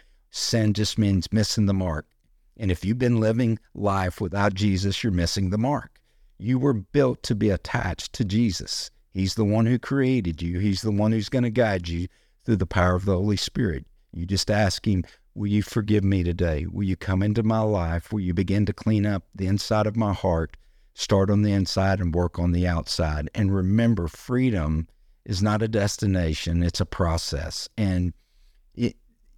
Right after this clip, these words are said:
one of the things that will get in the way of this, and it's probably the next podcast that I'll do, is,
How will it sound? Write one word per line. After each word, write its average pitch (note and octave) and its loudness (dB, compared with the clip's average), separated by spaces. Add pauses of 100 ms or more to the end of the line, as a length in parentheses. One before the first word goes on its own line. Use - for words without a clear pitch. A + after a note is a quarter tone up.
(280)
one C3+ 2
of D3 0
the C3+ 0
things A2+ 2
that G#2 0
will F#2+ -2
get A#2+ 2
in B2 2
the G2 2
way G2+ 2
of F2+ -2
this, F#2+ 0
and F#2 2
it's E2+ -2 (320)
probably A#2+ 0
the G2 0
next G#2 0
podcast G2+ -2
that F2+ 0
I'll E2+ 0
do, F2+ 0
is, F#2 0